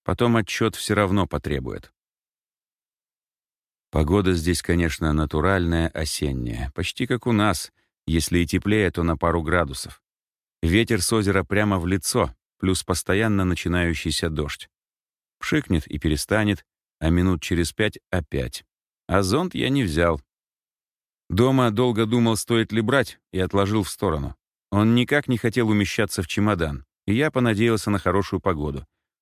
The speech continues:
Поэтому сегодня много походить не получилось. Я провёл Солка до его гостиницы.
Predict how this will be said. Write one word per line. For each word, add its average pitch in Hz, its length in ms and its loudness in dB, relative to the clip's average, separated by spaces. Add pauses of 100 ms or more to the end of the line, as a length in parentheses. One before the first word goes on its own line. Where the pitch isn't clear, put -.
(400)
Поэтому 107 340 2
сегодня 127 480 2
много 110 360 2
походить 98 480 -2
не 101 120 0
получилось. 80 720 -4 (680)
Я 143 300 0
провёл 135 420 0
Солка 120 420 0
до 101 100 0
его 101 240 2
гостиницы. 78 720 -4